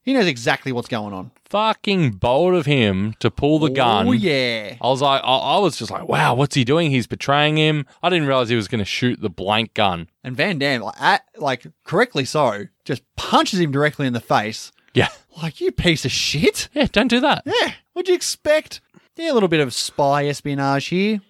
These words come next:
Speaker 1: trying to get Eve's attention as he's throwing down notes and all that sort of stuff on the, on the matches.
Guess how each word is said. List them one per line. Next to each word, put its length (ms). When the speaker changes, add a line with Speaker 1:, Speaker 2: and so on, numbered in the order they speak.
Speaker 1:
trying 220
to 60
get 220
Eve's 540
attention 480
as 120
he's 180
throwing 240
down 280
notes 360
and 100
all 160
that 80
sort 140
of 60
stuff 280
on 180
the, 60
on 140
the 40
matches. 640